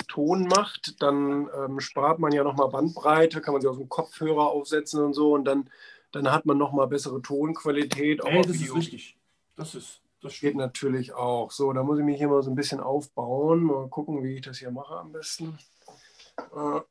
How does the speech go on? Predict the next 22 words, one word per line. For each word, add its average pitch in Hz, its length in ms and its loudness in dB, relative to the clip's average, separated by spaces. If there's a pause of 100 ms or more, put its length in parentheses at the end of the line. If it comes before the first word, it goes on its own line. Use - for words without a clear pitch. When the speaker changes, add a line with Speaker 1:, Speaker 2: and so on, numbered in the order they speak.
(100)
Speaker 1:
<clears throat> - 1700 -10
Speaker 2:
Ja. 110 340 -8 (760)
Speaker 1:
äh, 151 460 -4
so, 143 560 -8
so, 123 300 -12
so. 123 220 -16 (1300)
Wie 135 80 -20
haben 139 140 -18
wir 139 80 -20
denn? 139 280 -20 (2750)
Speaker 2:
Ich - 160 -4
danke 247 300 2
dir 247 40 0
auf 175 60 2
jeden 233 260 0
Fall 226 360 2
an 196 100 0
dieser 208 160 -2
Stelle 202 220 0
mal 190 120 2
ganz 190 260 0
herzlich, 233 460 -6